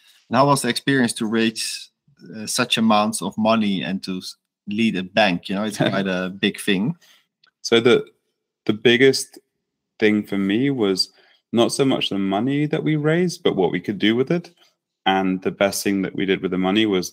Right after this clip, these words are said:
Speaker 2: to grow an awesome team. And when I look back on my time working in a startup full time, that was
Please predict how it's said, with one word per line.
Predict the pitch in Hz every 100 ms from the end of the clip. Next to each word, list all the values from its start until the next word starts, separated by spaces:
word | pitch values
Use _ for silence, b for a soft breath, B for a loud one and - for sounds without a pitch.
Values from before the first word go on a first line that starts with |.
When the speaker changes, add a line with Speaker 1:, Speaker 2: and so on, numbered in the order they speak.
| _
Speaker 2:
to | 98
grow | 85 95 90
an | 87
awesome | - 85 - 85
team. | - 80 78 - _ _ _ _ _ _ _ -
And | 87 82
when | 92
I | 90
look | 90 -
back | 90 92 -
on | 87 87 82 82 -
my | 92 87
time | 85 - 87 85 80 82 - -
working | 92 - 90
in | 85
a | 82
startup | 80 95 92 -
full | 82
time, | - 85 - B B B B _ _ _ -
that | 98 90 -
was | 92 87 -